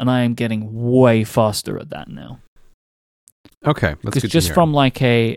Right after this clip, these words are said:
Speaker 1: a management level, right? Like, I'm dealing with two versions of the editing project, two files, two parts of our publishing system, right?
Speaker 2: Hmm.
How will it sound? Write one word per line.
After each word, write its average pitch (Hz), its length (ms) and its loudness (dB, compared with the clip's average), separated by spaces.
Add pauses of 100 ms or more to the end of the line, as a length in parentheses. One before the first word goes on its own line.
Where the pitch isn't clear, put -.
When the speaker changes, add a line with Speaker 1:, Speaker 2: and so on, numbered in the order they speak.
Speaker 1:
a 107 380 -2 (840)
management 127 720 4
level, 107 420 0
right? 107 280 2
Like, - 180 -4
I'm 117 140 0
dealing 113 400 -2
with 110 260 -4 (840)
two 156 280 4
versions 123 460 2
of 107 100 -8
the 110 140 -6
editing 104 480 -10
project, - 560 -14 (160)
two 143 240 0
files, 104 720 -6 (580)
two 151 240 -4
parts 127 400 -2
of 117 120 0
our 104 380 0 (360)
publishing 113 420 0
system, - 460 -10 (160)
right? 101 260 -6 (760)
Speaker 2:
Hmm. 92 320 -4